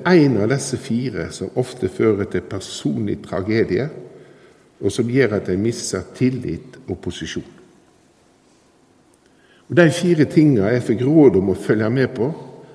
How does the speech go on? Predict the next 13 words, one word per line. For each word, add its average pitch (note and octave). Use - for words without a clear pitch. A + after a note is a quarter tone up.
det A#2+
var G2+
penger, C#3
sex, -
makt -
og G#2
rus. -
Og A2+
når D3
jeg C#3+
tenker F#3
meg A2+
om, F#3